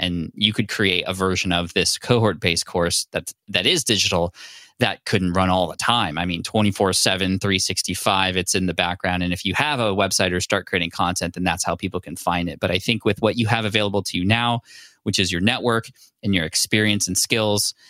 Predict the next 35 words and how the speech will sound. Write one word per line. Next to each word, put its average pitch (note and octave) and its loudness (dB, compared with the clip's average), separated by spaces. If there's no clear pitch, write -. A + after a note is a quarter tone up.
I G#2 -2
think G#2 0
that F2 0
you'll F#2+ -2
be F#2 0
able F2 -4
to G2 -6
run F2 0
a E2+ -2
successful - -4
cohort-based F2 -2
course - -2
to F2+ -2
start G#2+ -2
with. A#2+ 0
And G#2+ 2
you A#2+ 4
might C#3+ 4
just B2 0
wanna B2 2
keep E3 0
it - 0
that F2+ -2
way. D#2+ -2
You, A2 0
you A2+ 0
might A2+ 2
fall A#2 2
in A#2 2
love A#2 0
with A2 0
it E2 0
and, F#2+ 0
and F2+ 0
not F#2+ 0